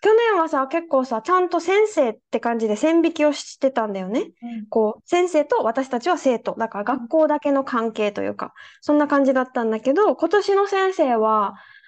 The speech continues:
Speaker 1: 年も多分一番若くて、私たちの、
Speaker 2: うん。
Speaker 1: 先生が一番クラスの中で若くて、終わった後も、黒板に、白板か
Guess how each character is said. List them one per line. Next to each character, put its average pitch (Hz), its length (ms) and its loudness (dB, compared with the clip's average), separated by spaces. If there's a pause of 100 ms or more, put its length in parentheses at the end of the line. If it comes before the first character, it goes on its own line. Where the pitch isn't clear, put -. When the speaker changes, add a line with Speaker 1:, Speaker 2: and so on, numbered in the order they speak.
(180)
Speaker 1:
年 359 300 2
も 415 140 4
多 311 140 0
分 240 100 -4
一 277 200 -4
番 302 200 2
若 302 240 -2
く - 100 -16
て、 - 260 -4
私 233 340 -4
た 220 120 -2
ち 214 180 -6
の、 202 120 -4
Speaker 2:
う - 40 -6
ん。 196 100 -20 (240)
Speaker 1:
先 349 180 -2
生 359 140 0
が 247 60 -2
一 240 180 -4
番 254 220 -2
ク 269 100 -2
ラ 247 140 0
ス 240 80 -8
の 214 120 -4
中 208 240 -6
で 208 120 -4
若 214 300 -8
く - 80 -20
て、 349 360 -4 (300)
終 254 80 4
わ 294 80 2
っ 320 120 -6
た 262 100 0
後 254 200 -2
も、 370 340 2 (380)
黒 285 320 0
板 294 280 2
に、 285 360 -2
白 285 320 -2
板 254 260 -2
か - 120 -16